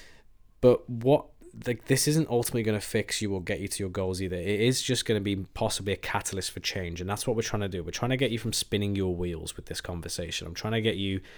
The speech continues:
to just mix things up a little bit, do something different, and, uh, and then,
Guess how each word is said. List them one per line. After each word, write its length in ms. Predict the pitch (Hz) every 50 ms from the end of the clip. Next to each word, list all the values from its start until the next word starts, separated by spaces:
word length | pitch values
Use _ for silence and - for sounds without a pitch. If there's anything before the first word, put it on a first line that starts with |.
| - - -
to 100 | - -
just 220 | 92 92 92 - -
mix 240 | 107 - - - -
things 220 | 139 123 113 104
up 120 | 101 -
a 60 | - 101
little 200 | 98 98 95 87
bit, 360 | - 98 95 95 - - -
do 120 | 104 107
something 280 | - - 123 123 123 113
different, 520 | 92 101 98 - - - 95 95 95 92 - - - - - - -
and, 360 | - 92 92 92 92 92 90
uh, 260 | 92 90 90 92 82 82
and 180 | 95 95 92
then, 240 | 95 98 98 101 92